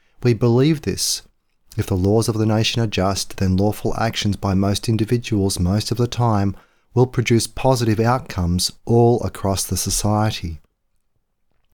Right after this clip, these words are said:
The righteousness of the legal order establishes the limits of men's actions. If citizens and residents of the nation restrain themselves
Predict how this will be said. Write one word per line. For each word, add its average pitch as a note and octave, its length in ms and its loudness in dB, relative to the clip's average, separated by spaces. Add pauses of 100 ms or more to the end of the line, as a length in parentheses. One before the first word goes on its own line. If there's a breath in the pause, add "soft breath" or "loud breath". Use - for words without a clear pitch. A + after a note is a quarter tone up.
The A#2 80 2
righteousness B2 680 2
of G2+ 80 0
the G2+ 120 0
legal A#2 460 2
order G2+ 320 0
establishes A2+ 640 0
the G2+ 60 0
limits G#2 400 0
of F#2 140 -2
men's G2 420 0
actions. F#2+ 680 -4 (720)
If A#2 120 2
citizens C#3 520 2
and G2+ 160 2
residents A2 480 2
of G#2 120 -2
the F#2 80 0
nation G2+ 420 0
restrain G#2 560 0
themselves G2 680 -2